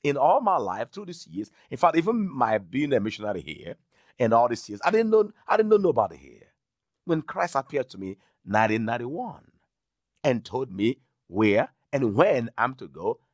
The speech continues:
and do missionary works. It was all the unveiling of the mystery of his will. And what a blessing in our life when we come to begin to understand these things and allow God to unveil the mystery of our life to us.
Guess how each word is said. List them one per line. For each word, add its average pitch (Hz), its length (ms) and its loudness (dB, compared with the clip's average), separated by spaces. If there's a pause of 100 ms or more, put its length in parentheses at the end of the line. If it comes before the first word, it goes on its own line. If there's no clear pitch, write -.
(120)
and 92 260 -10
do 98 280 -8 (200)
missionary 82 400 -14
works. - 540 -16 (180)
It 135 40 -8
was 135 220 -4
all 214 340 4 (260)
the 131 200 -4
unveiling 123 1000 -6 (240)
of 110 180 -2
the 123 100 -2
mystery 107 680 -6 (180)
of 98 140 -16
his 87 240 -8
will. 58 420 -20 (880)
And 113 100 -2
what 202 160 6
a 196 80 6
blessing 170 360 2
in 147 60 2
our 127 180 4
life 85 260 -10
when 113 160 -4
we 113 100 0
come 196 240 -4
to - 80 -8
begin 156 240 -14
to - 160 -6 (240)
understand 202 640 2
these 147 160 -10
things 67 420 -18 (400)
and 147 160 4
allow 147 460 4
God 143 340 0
to - 180 -16
unveil 143 680 2
the 165 140 -6
mystery 165 440 -8
of 151 120 -6
our 156 140 4
life 160 280 0
to - 100 -18
us. - 460 -2